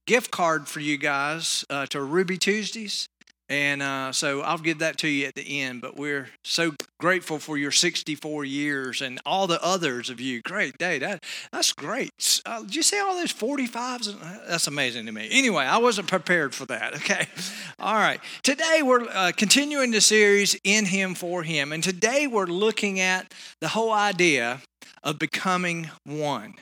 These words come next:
Becoming one. Now, now think of this. Do you remember the day of your wedding?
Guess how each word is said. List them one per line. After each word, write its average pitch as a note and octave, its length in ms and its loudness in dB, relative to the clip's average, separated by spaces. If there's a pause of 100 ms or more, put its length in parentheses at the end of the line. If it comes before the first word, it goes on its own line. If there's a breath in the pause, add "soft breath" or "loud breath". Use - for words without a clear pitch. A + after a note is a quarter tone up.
(340 loud breath)
Becoming D#3+ 540 0
one. B2+ 220 -6 (300 loud breath)
Now, A#3+ 140 6
now A3 240 0
think C4 300 2
of G3 80 -4
this. - 320 -2
Do F#3+ 80 4
you F4 220 2
remember C4+ 440 2
the F3 140 0
day F3+ 320 4
of F3+ 100 2
your F3+ 140 -2
wedding? C#3 340 -2